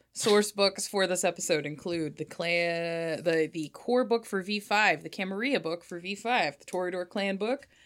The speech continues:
Toreador clan book revised, Lore of the Clans, Lore of the Bloodlines, Cult of the Blood Gods, the Vampire the Masquerade twentieth edition source book, Veil of Night, Libellus Sanguinis two, Keepers of the World, Veil of Night,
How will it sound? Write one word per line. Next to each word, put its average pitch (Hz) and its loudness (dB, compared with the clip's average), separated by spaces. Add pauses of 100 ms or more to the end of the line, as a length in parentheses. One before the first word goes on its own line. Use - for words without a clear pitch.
(380)
Toreador 190 2
clan 202 0
book 202 -2
revised, 170 2
Lore 202 0
of 196 0
the 196 -2
Clans, 247 4
Lore 214 -2
of 214 -4
the 208 -12
Bloodlines, 208 2 (140)
Cult 302 4
of 302 -2
the 269 -4
Blood 285 0
Gods, 180 4 (240)
the 185 -10
Vampire 254 4
the 233 0
Masquerade 262 4
twentieth 247 2
edition 240 0
source 240 2
book, 202 0 (300)
Veil 214 2
of 226 0
Night, 233 4 (140)
Libellus 233 4
Sanguinis 220 0
two, 240 2
Keepers 285 -2
of 254 0
the 269 0
World, 233 4
Veil 170 2
of 175 -4
Night, 214 2